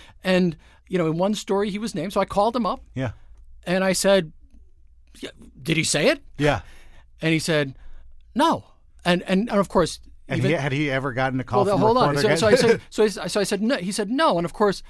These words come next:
Speaker 1: you know, maybe he did, and he likes Calipari, you know,
Speaker 2: Yeah,
Speaker 1: whatever.
Speaker 2: sure.
Speaker 1: But he's like, "No, my entire family has cancer. If he had something, my, my,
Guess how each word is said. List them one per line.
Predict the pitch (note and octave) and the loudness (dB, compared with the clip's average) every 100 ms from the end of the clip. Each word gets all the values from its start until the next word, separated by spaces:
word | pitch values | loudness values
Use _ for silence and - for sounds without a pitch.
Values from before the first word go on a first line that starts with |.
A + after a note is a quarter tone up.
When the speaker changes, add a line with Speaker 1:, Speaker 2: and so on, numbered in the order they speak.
| - _ _ - | -20 _ _ -6
Speaker 1:
you | E4 | -2
know, | B3+ A#3+ | -2 -4
maybe | C3+ A#2 G#2+ A2 A#2+ | -6 -6 -4 -6 -8
he | D3 | -8
did, | A#3+ B3 A#3 | -6 -6 -6
and | A3+ | -8
he | G#3 | -6
likes | F#3+ F3 - | -6 -6 -6
Calipari, | E3 B2+ C#3 C#3+ | -6 -4 -2 2
you | |
know, | F3 | 4
Speaker 2:
Yeah, | G#3 | 4
Speaker 1:
whatever. | C4 F#3+ | 4 4
Speaker 2:
sure. | A#2 - - - | 0 -8 -14 -6
Speaker 1:
But | - | 0
he's | A3 | 2
like, | A3 G3+ | 2 0
"No, | F#3 C4 E3 | 0 0 0
my | G#2 F3+ | 0 2
entire | G#3+ F#3+ G3 F3+ | 2 0 -2 -2
family | G#3+ A3+ G3+ | -4 -4 -4
has | C#3+ B2+ | -6 -8
cancer. | - B2 A2 - - | -8 -10 -10 -16 -12
If | G#3 | -6
he | |
had | C4+ | -4
something, | - E3+ E3+ - E3 | -2 -4 -6 -12 -10
my, | F3 E3+ F#3+ - | -4 -4 -4 -10
my, | D#3 F#3 | -10 -10